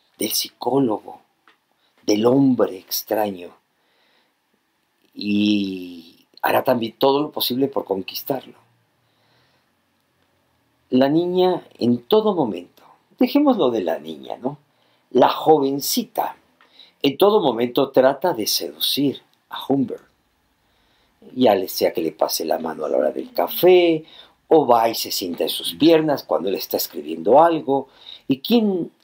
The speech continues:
qué hombre no va a responder ante eso? No, no, no es como en la novela original, que realmente es una niña seducida. Aquí la jovencita es la seductora.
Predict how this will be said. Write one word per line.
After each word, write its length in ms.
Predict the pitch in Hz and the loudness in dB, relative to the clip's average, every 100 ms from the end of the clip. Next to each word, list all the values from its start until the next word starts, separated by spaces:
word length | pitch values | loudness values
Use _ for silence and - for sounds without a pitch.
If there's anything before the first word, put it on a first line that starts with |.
| 120 - - | -14 -14 2
qué 100 | 196 | 2
hombre 320 | 196 175 147 | 2 0 2
no 140 | 147 | 4
va 80 | 147 | 2
a 60 | 135 | 2
responder 540 | 117 - 98 95 95 | -2 -2 -4 0 0
ante 360 | 87 - 65 - | 0 -2 -4 -4
eso? 260 | - - - _ _ _ _ _ _ _ _ _ _ _ _ _ _ _ _ _ _ _ _ _ _ | -4 -6 -10 _ _ _ _ _ _ _ _ _ _ _ _ _ _ _ _ _ _ _ _ _ _
No, 300 | - 139 190 | 0 4 4
no, 260 | 214 208 - | 4 0 -2
no 260 | 147 160 190 | 0 4 4
es 200 | 196 - | 2 -2
como 340 | - 160 143 | 0 0 2
en 160 | 135 123 | 4 4
la 120 | 117 | 4
novela 480 | 117 113 160 151 147 | 2 2 2 4 2
original, 640 | 120 - 101 95 98 95 _ _ _ _ | 0 -6 -4 0 0 -2 _ _ _ _
que 100 | 120 | 2
realmente 400 | 147 151 147 139 | 2 2 0 -2
es 120 | 139 | 0
una 200 | 147 143 | 2 2
niña 540 | 135 139 135 131 127 | 2 2 2 2 0
seducida. 760 | - 120 113 107 - 139 113 - _ _ _ _ _ | -2 -4 -2 -2 -2 -2 -2 -6 _ _ _ _ _
Aquí 520 | - - 165 170 160 - | -4 -2 0 2 0 2
la 220 | 127 123 | 4 4
jovencita 720 | - 135 131 127 - 170 165 | 2 2 2 0 -2 -2 -2
es 100 | 151 | 0
la 160 | 143 123 | -2 -4
seductora. 920 | - 107 98 104 - 151 135 95 | -2 -2 -2 -8 -4 0 0 -2